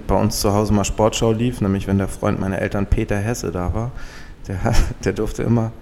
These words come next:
dann wurde immer Fernsehen angemacht Samstag. Ansonsten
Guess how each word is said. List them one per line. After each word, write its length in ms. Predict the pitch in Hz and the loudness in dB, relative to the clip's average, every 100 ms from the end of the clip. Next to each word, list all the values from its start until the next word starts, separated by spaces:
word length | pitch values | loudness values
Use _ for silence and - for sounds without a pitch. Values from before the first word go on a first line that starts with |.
| - - | -18 -4
dann 220 | 120 120 | 0 0
wurde 160 | 120 117 | 2 2
immer 200 | 120 107 | 2 2
Fernsehen 460 | - 107 101 95 - - - - - - - - - - - - - | 2 0 0 -4 -8 -12 -16 -18 -16 -14 -14 -16 -20 -20 -20 -20 -2
angemacht 500 | 113 101 95 98 - | 4 6 6 4 0
Samstag. 380 | 104 98 - 117 - - - - - - - | -2 -2 -2 -6 -8 -14 -16 -16 -16 -16 -10
Ansonsten 600 | - 101 104 120 113 110 | -4 -2 -2 -2 -2 -2